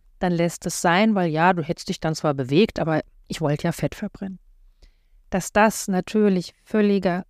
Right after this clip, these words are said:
Quatsch ist, das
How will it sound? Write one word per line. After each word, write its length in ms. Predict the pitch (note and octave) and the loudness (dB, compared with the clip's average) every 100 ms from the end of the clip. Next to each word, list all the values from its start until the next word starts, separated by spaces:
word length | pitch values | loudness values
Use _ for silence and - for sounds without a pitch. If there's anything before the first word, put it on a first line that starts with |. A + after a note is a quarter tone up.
| _ - | _ -8
Quatsch 480 | F3 E3 - - | -2 -2 -2 -6
ist, 420 | - D#3+ - - _ _ _ _ _ - - | -8 -8 -10 -16 _ _ _ _ _ -10 0
das 500 | E3 E3 - - | 0 0 -6 -12